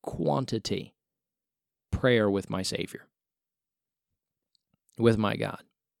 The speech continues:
If God were to put that spiritual thermometer in my mouth and check my temperature,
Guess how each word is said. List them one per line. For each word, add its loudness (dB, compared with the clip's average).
If 6
God 6
were 6
to 2
put 4
that 4
spiritual 4
thermometer 4
in 0
my 2
mouth -6
and 2
check 0
my 2
temperature, -4